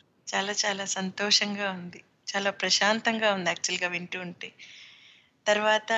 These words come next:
ఆ, స్వామివారి అర్చావతారం మూల విరాట్ గురించి ఏదైనా చెప్తారా?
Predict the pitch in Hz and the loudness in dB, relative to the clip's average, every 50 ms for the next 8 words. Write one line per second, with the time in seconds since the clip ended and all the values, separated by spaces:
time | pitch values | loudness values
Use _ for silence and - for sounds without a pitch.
0 | 220 214 208 208 202 196 - - - - _ _ _ _ - 190 180 175 175 - | 0 0 -4 -8 -14 -16 -18 -18 -20 -20 _ _ _ _ -16 -14 -14 -12 -6 0
1 | - - 202 196 185 196 214 233 233 226 226 220 220 214 208 - - - - - | 0 4 6 6 4 4 2 0 -2 -2 -2 -2 -2 -4 -8 -12 -6 -6 -6 -6
2 | - _ - 226 214 208 208 208 - 196 185 185 180 180 175 180 180 190 196 208 | -2 _ 2 2 2 0 0 -4 -8 -10 -12 -12 -14 -16 -16 -14 -12 -10 -10 -8
3 | 202 208 196 190 185 185 185 185 - _ - - - 180 175 175 175 170 165 - | -8 -6 -6 -4 -4 -4 -6 -6 -8 _ -16 -14 -12 -12 -10 -8 -8 -2 0 0
4 | - - - _ _ - - - _ _ - 180 185 185 180 180 185 185 - - | 0 0 -6 _ _ -20 -20 -20 _ _ -8 -4 -2 -2 -2 -2 -4 -4 -6 -8
5 | - - - - 175 175 175 - | -8 -12 -14 -14 -12 -10 -8 -10